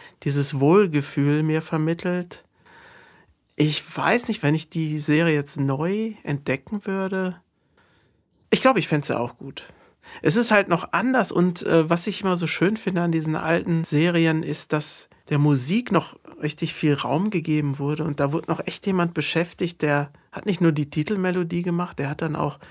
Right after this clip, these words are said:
das Thema immer wieder in verschiedenen, verschiedene Stimmungen gebracht und das als Soundtrack da gemacht. Also da waren die Budgets wahrscheinlich noch viel höher.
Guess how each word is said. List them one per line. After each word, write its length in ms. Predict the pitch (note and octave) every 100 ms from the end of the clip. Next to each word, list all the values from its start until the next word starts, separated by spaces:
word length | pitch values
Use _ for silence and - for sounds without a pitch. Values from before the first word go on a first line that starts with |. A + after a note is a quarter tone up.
| -
das 200 | - -
Thema 380 | - E3+ G3 E3+
immer 380 | - F3+ G3 E3+
wieder 360 | F3 F3 D#3 A#2+
in 340 | D3+ D3 D3+
verschiedenen, 680 | - C#3 - F3 E3 D3+ D3 - - - - _
verschiedene 440 | - - E3 D3+
Stimmungen 520 | - - G3 F#3+ D#3
gebracht 680 | D3+ C#3 C3+ C#3+ - - - - - - - - - _ _
und 440 | - C#3 C#3 C3+ - - -
das 180 | D3 C#3
als 260 | D3 C#3 -
Soundtrack 640 | D3+ G3 - D#3+ D3 - -
da 140 | C3+
gemacht. 340 | C#3 C3+ C#3+ -
Also 180 | C3
da 180 | C3+ C3+
waren 160 | D3 C#3
die 60 | C#3+
Budgets 480 | D3 C#3 C#3+ C#3+ C#3+
wahrscheinlich 420 | C#3+ C#3+ C#3+ C#3+
noch 120 | C#3+
viel 260 | - D3+ D3
höher. 320 | D#3 D3+